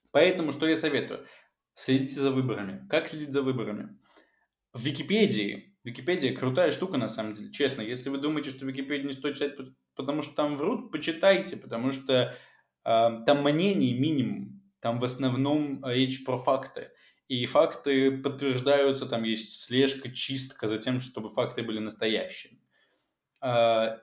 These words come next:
и ш-, ну, кроме каких-то супермаргинальных, странных историй,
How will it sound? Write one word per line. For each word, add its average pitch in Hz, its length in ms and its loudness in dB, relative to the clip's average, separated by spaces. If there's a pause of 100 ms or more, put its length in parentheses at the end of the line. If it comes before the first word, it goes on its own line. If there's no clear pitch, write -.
и 165 220 -4
ш-, - 220 -12
ну, 180 220 -4
кроме 147 280 0
каких-то 131 300 -2
супермаргинальных, 120 840 -2
странных 117 460 -4
историй, 110 760 0